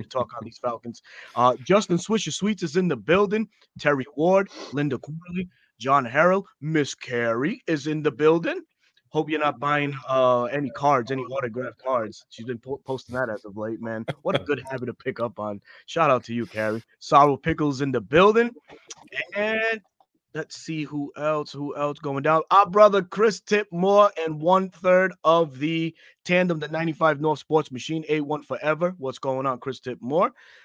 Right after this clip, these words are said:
Another up and coming, uh, podcaster on his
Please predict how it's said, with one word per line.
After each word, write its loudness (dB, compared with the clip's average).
Another -2
up -2
and -6
coming, -4
uh, -2
podcaster -4
on -6
his -12